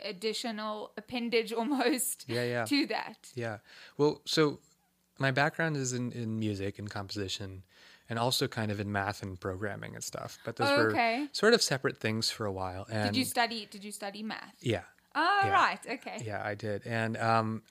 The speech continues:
Speaker 1: Not to
Speaker 2: I
Speaker 1: say that that makes sense, but, you know, <laughs>
Speaker 2: Yeah,
Speaker 1: it
Speaker 2: wait, it's,
Speaker 1: kind of
Speaker 2: it,
Speaker 1: does.
Speaker 2: it kinda does,
Speaker 1: <laughs> It
Speaker 2: yeah.
Speaker 1: kinda
Speaker 2: It
Speaker 1: does.
Speaker 2: definitely kinda does. So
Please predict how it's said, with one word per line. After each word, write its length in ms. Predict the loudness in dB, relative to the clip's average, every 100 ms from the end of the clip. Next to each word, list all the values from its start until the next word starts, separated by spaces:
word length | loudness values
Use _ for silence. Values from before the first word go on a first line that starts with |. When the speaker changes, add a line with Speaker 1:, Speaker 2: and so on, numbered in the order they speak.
| -2
Speaker 1:
Not 240 | 4 4 4
to 60 |
Speaker 2:
I 20 | 4
Speaker 1:
say 140 | 2
that 140 | 2
that 200 | 2 2
makes 200 | 0 -6 -4
sense, 360 | -4 -6 -10 0
but, 180 | 0
you 120 | 2 6
know, 160 | 6 6
<laughs> 60 |
Speaker 2:
Yeah, 200 | 12 12
Speaker 1:
it 40 | 12
Speaker 2:
wait, 160 | 12
it's, 140 | 12 10
Speaker 1:
kind 140 | 10
of 100 | 8 8
Speaker 2:
it, 40 |
Speaker 1:
does. 220 | 8 8
Speaker 2:
it 80 | 8 8
kinda 200 | 6 8
does, 340 | 8 8 8
Speaker 1:
<laughs> 0 |
It 40 | 6
Speaker 2:
yeah. 80 | 8
Speaker 1:
kinda 200 | 8 8
Speaker 2:
It 20 |
Speaker 1:
does. 120 | 8 8
Speaker 2:
definitely 240 | 6 6
kinda 240 | 6 6 4
does. 240 | 0 -4 -12 -16 -16 -2
So 300 | 4 6 6